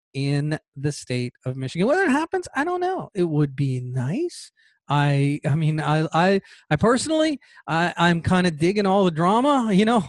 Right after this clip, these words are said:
<laughs> but I don't hold out much, uh,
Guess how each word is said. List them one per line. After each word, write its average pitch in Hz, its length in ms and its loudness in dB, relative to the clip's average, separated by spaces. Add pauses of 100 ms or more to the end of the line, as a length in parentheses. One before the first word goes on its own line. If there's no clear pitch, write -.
(120)
<laughs> - 140 -2
but 185 200 0 (340)
I 180 100 2
don't 185 300 2
hold 170 360 2
out 143 360 -2
much, 147 580 -4 (120)
uh, 131 480 -2